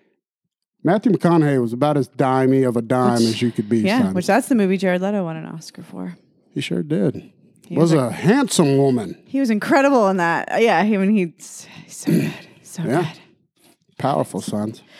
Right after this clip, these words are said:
Speaker 2: But yeah, Matthew McConaughey get, look, he really taxed his body. Like he, it took him forever to kinda bounce back, and he's, he still,
Speaker 1: He still hadn't
Speaker 2: he
Speaker 1: got it
Speaker 2: still
Speaker 1: back.
Speaker 2: kinda looks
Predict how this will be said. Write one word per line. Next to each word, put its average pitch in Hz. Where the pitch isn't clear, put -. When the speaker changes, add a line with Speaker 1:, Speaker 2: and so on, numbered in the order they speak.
Speaker 2:
But 196
yeah, 196
Matthew 269
McConaughey 220
get, 175
look, 185
he 214
really 185
taxed -
his 165
body. 175
Like 175
he, 214
it 208
took 254
him 196
forever 170
to 165
kinda 165
bounce 170
back, 165
and 170
he's, 185
he 196
still, 208
Speaker 1:
He 185
still 170
hadn't 139
Speaker 2:
he 220
Speaker 1:
got 120
it 117
Speaker 2:
still 254
Speaker 1:
back. 214
Speaker 2:
kinda 220
looks -